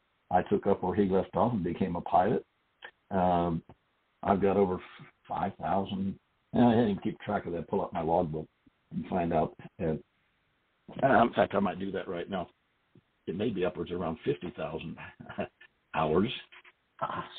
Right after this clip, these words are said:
stand by if I can flip this thing open here. Um, oh, how about, um, two thousand six hundred and seventy hours as a pilot in there. So there have been many times flying where I have come in contact with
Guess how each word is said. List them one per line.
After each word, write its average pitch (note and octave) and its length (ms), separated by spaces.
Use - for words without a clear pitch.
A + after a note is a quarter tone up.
stand E3+ 260
by D2+ 300
if D#2 140
I E2 80
can - 240
flip - 200
this F#2 180
thing F2 200
open D#2 240
here. D2+ 120
Um, C#3+ 340
oh, C3 200
how C3 160
about, A#2 320
um, A#2+ 420
two G3 120
thousand A#2+ 460
six B2+ 140
hundred G#2+ 240
and F2 160
seventy F2 380
hours F#2 300
as G#2+ 140
a - 140
pilot F2 340
in F#2 180
there. E2 200
So E2 120
there C3+ 240
have C3 120
been A#2 340
many C3+ 280
times F2+ 380
flying E2 380
where G2+ 160
I G2 120
have E2+ 120
come G#2+ 140
in F2+ 120
contact G2 500
with E2+ 140